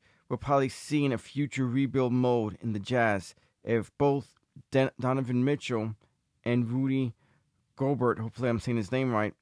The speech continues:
are traded. Then you got the Suns. Think about the Suns, how easy the Suns series was for the Warriors. Chris Paul is not the Chris Paul of five years ago. There's a speed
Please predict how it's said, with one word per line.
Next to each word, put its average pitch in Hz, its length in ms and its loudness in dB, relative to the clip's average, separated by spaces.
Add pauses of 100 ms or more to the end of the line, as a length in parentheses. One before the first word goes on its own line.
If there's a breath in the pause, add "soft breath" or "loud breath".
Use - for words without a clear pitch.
(140)
are 98 120 -4
traded. 104 400 -6 (340)
Then 180 140 -2
you 233 80 0
got 190 320 4
the 113 80 -12
Suns. - 720 0 (200)
Think 226 140 0
about 190 240 4
the - 60 -16
Suns, 120 260 -2
how 170 260 4 (100)
easy 156 300 -2
the 135 140 -6
Suns 131 360 -2
series 113 440 -6 (340 soft breath)
was 127 320 4
for - 140 -8
the 113 100 -4
Warriors. 101 640 -2 (580 loud breath)
Chris - 240 -2
Paul 170 220 -2
is 143 120 -2
not 135 180 0
the 120 60 -6
Chris 117 220 -8
Paul 107 280 -2
of 92 80 -6
five 98 260 -2
years 104 180 -4
ago. 127 200 -4
There's 135 200 -4
a 151 80 -6
speed 180 640 -10